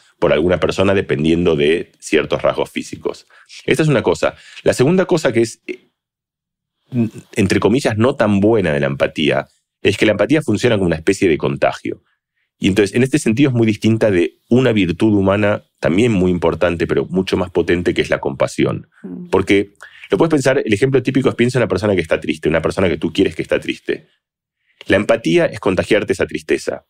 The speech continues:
Speaker 1: Es decir, bueno, yo, yo emulo esa tristeza y puedo,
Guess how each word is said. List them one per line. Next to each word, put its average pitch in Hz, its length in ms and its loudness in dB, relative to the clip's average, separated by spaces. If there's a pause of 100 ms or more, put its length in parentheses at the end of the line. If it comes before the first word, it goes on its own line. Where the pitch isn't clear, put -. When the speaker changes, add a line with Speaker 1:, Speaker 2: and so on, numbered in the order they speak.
(180)
Speaker 1:
Es - 140 -2
decir, - 120 0
bueno, 80 220 0
yo, 95 340 -2
yo 90 300 0
emulo 107 480 2
esa 90 180 -2
tristeza 104 460 0
y 113 80 2
puedo, 95 480 0